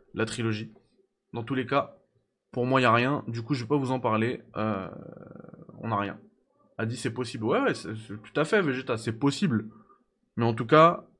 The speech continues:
là, de ce que je vois, pour moi, ça, y a rien de concret. Y a rien qui mérite que je vous en parle. Du coup, je le traite juste pour vous dire que justement, j'en parle pas parce que pour moi, c'est pas solide. C'est une rumeur qui est pas solide.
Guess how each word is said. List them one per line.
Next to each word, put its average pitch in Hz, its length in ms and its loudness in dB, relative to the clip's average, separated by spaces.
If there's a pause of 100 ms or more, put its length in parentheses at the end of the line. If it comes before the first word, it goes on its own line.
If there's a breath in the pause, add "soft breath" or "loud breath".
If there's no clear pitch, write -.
(560 soft breath)
là, 139 160 8
de 139 80 6
ce 139 100 2
que 147 120 6
je 127 100 -2
vois, 156 340 4 (720)
pour 117 140 -4
moi, 139 180 4
ça, 113 840 4 (800)
y 120 60 2
a 113 40 10
rien 127 140 6
de 135 60 -2
concret. 123 440 -2 (1000 loud breath)
Y 131 60 8
a 120 60 10
rien 165 220 10
qui 175 160 2
mérite 160 320 6
que 160 120 6
je 139 80 4
vous 143 140 2
en 147 80 4
parle. 110 280 -2 (120)
Du 120 160 -6
coup, 180 160 0
je 123 220 2
le 151 100 8
traite 175 300 4
juste 202 220 2
pour 151 120 -4
vous 151 140 0
dire 190 240 0
que - 80 0
justement, 165 480 2
j'en 143 220 2
parle 151 280 4
pas 170 160 2
parce 147 140 -4
que - 80 -6
pour 127 160 -6
moi, 160 140 2
c'est 143 100 -4
pas 143 100 0
solide. 120 360 -4 (580 soft breath)
C'est 127 120 -8
une 110 60 -2
rumeur 131 240 0
qui - 100 -6
est - 20 -4
pas 139 100 -2
solide. 117 340 -6